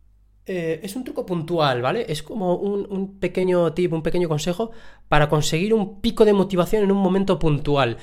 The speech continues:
Pero esto no se puede hacer todos los días, ¿vale? O, o no se puede hacer a todas horas,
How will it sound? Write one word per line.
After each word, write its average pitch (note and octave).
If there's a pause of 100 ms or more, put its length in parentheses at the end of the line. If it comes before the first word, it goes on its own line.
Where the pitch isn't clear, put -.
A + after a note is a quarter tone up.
(160)
Pero D#3
esto G3
no F3+
se D#3+
puede -
hacer C#3+
todos C3+
los A#2
días, B2
¿vale? E3
O, C3+ (240)
o C#3
no C3+
se D3+
puede C#3+
hacer C3+
a C3
todas A#2+
horas, -